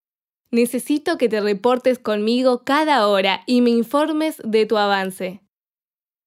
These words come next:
Tranquilizarse. Mi amigo estaba muy preocupado por algo,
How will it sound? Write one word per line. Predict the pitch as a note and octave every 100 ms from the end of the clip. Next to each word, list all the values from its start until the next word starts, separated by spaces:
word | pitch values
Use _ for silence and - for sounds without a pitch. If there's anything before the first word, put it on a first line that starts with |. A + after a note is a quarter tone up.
| _ _ _ _ _ _ _ _ _ _
Tranquilizarse. | A#3+ A#3 A3+ A#3+ A3 A3 B3 G#3 G3 - F3+ G#3 _ _ _ _ _ _ _ _ _ _ _ _ _
Mi | A3+ A#3
amigo | A#3 B3+ C#4 D4+ D4+
estaba | B3+ - C4+ C4+ A#3+
muy | B3+ E4+
preocupado | E4+ D#4 G#3+ G3+ A#3 A3+ A#3
por | B3 A#3+
algo, | G3 F#3+ G3